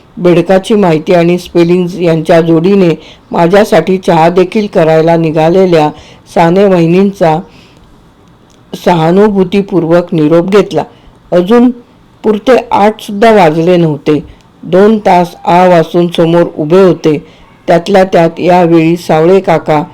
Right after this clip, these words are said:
कुलूप बघून परत जात असतील, हा एक विचार मनाला गुदगुल्या करत होता. समोर एक प्रशस्त बुक डेपो दिसला.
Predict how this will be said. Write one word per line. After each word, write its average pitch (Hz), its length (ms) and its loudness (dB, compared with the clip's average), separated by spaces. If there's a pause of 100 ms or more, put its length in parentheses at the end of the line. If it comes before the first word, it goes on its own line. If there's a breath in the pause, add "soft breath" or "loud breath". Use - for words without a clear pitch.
(320 loud breath)
कुलूप 214 260 2
बघून 180 360 0
परत 185 320 2
जात 185 380 0
असतील, 165 380 -2 (180)
हा 165 240 0
एक 175 260 -2
विचार 170 340 0
मनाला 160 520 -2 (440 loud breath)
गुदगुल्या 175 440 2
करत 180 300 0
होता. 151 320 -2 (440 soft breath)
समोर 196 300 2
एक 175 300 0
प्रशस्त 185 560 -2 (500 loud breath)
बुक 190 220 0
डेपो 202 340 2
दिसला. 156 460 -4